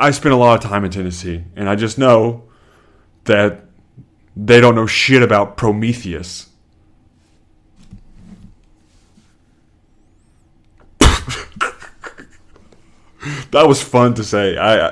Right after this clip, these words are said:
I, I hope someone is taking a bubble bath right now, and that made you laugh. Anyway. <laughs> This is, I,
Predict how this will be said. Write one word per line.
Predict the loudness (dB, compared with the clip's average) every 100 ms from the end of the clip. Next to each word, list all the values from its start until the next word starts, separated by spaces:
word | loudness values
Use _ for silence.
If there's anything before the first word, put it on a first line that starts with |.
| -2
I, | 0 2 2 0 -6 -20 _ -16
I | -8
hope | -2 -2 0
someone | -2 -2 -6
is | -4
taking | -2 -2 -2
a | -2
bubble | -2 -2
bath | -4 -6 -6
right | -8 -8
now, | -8 -8 -8
and | -8 -12 -16 -18 -20 -20 _ _ _ _
that | -12
made | -8 -8
you | -6 -8
laugh. | -8 -10 -14 -20 _ _ -20 -20 -20 -20 -20 -18 -16 -16 -18 -20 -20 -20 -20 -16 -12 -12 -14 -16 -20 -20 _ -8
Anyway. | -8 -8 -10 -12 -18 -20 _ _ _ _ _ _ _
<laughs> | -12 -12 -10 -10 -12 -14 _ -18 -16 -16 -18 -2
This | 2 4
is, | 2 2
I, | 2 2 0